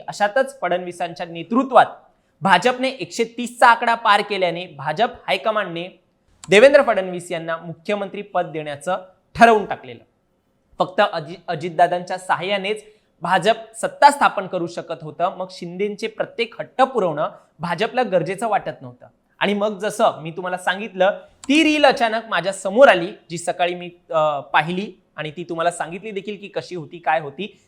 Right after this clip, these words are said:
ती तुम्ही पाहिली देखील, ज्यात शिंदे साहेब पहिल्यांदा हतबल दिसत होते. मग मी विचार केला की रील आत्ताच का समोर आली असावी, तर मागील काही घटना पाहिल्यानंतर शिंदेच्या शिवसेनेबरोबर काय काय घडलंय याची सगळी उदाहरणं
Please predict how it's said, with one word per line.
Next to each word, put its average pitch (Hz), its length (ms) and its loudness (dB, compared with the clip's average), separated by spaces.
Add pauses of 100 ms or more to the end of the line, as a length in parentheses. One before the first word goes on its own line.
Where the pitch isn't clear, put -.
(160)
ती 175 80 -4
तुम्ही 180 220 -4
पाहिली 180 360 -2
देखील, 208 320 -6 (300)
ज्यात 240 180 10
शिंदे 233 320 -2
साहेब 233 320 0
पहिल्यांदा 202 520 -2 (320)
हतबल 180 340 0
दिसत 156 200 -12
होते. 131 280 -18 (440)
मग 269 180 6
मी 320 100 0
विचार 294 340 0
केला 240 320 0
की 254 220 -6
रील 269 200 -4 (180)
आत्ताच - 440 0
का 302 120 0
समोर 226 300 -2
आली 185 180 2
असावी, 160 360 -6 (380)
तर 214 100 0
मागील 196 380 -4
काही 196 240 -6
घटना 160 520 -2 (800)
पाहिल्यानंतर 202 760 6
शिंदेच्या 190 580 -8
शिवसेनेबरोबर 196 800 -8
काय 185 300 0
काय 220 220 0
घडलंय 170 580 2 (360)
याची 220 260 0
सगळी 240 440 -2
उदाहरणं 170 480 -2